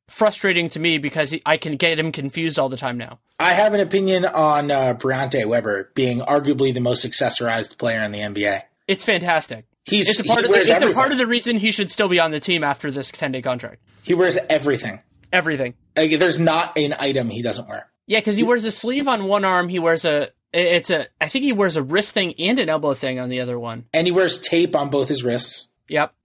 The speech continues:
Speaker 1: And I think he has
Speaker 2: Uh,
Speaker 1: finger tape on at least one finger.
Speaker 2: I think he wears one of the compression, the compression things as well on his leg. Um, yeah, he's got, he's got it all. Next game he's gonna come out
Speaker 1: He,
Speaker 2: with a
Speaker 1: he,
Speaker 2: pocket
Speaker 1: he's
Speaker 2: book.
Speaker 1: like the,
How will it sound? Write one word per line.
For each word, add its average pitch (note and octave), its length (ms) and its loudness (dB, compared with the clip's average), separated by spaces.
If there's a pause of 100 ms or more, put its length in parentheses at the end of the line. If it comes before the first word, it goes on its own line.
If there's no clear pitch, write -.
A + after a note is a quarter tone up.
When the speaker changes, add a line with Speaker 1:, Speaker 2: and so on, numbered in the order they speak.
Speaker 1:
And F3 80 2
I F#3+ 40 2
think D4 180 0
he C#4 40 6
has A3+ 120 2
Speaker 2:
Uh, - 40 -4
Speaker 1:
finger A#3 300 0
tape F#3 240 -6
on D#3+ 120 -2
at D3+ 100 -4
least F#3 200 -4
one C#3 140 -6
finger. B2 340 -8 (160)
Speaker 2:
I D#3+ 120 0
think F#3 180 -2
he G#3 80 2
wears F3+ 320 2
one E3+ 140 4
of D#3+ 60 2
the D3+ 80 0
compression, D3+ 600 -2
the C#3+ 80 -6
compression C3+ 640 -2 (220)
things B2+ 260 0
as A2 140 -2
well A#2+ 180 2
on A#2 100 2
his G#2+ 120 -4
leg. A2+ 320 0 (360)
Um, A2+ 520 2 (180)
yeah, G#3 220 2
he's B2 180 -2
got, G3 300 -2
he's E3 180 -4
got G3 160 -2
it E3 60 4
all. F3+ 200 4
Next E3+ 220 0
game A3+ 140 2
he's F#3 120 2
gonna F3 160 2
come E3+ 140 0
out E3+ 80 4
Speaker 1:
He, E3 40 4
Speaker 2:
with - 100 0
a - 20 4
Speaker 1:
he, C#4 120 0
Speaker 2:
pocket B3+ 260 2
Speaker 1:
he's A3 80 2
Speaker 2:
book. G#3 80 4
Speaker 1:
like B3 220 2
the, A#3+ 180 -8